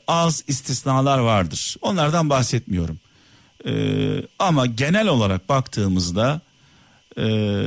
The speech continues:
bazı insanlar böyle problemli insanlar. Annesiyle kavgalı, babasıyla kavgalı, eşiyle kavgalı, çocuklarıyla kavgalı,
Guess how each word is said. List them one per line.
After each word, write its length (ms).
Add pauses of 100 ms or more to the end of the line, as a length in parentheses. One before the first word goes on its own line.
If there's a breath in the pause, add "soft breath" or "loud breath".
(140)
bazı 300
insanlar 600
böyle 200
problemli 640
insanlar. 840
Annesiyle 600
kavgalı, 680
babasıyla 540
kavgalı, 640
eşiyle 460
kavgalı, 640
çocuklarıyla 640
kavgalı, 720